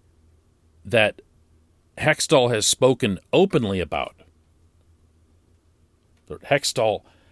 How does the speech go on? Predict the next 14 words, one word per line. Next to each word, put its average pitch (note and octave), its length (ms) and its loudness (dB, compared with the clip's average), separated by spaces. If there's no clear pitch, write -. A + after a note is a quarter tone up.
has G2 460 -2
said E3+ 600 2
he'd G2+ 360 -6
like G#2+ 340 -2
to A2+ 100 -6
get G#2 300 -4
that G2+ 280 -2
done. F3 260 0
Now, B2 300 -4
imagine A#2+ 760 0
having F3+ 400 0
these F3 280 0
kinds E3+ 520 -2
of F#2 240 -6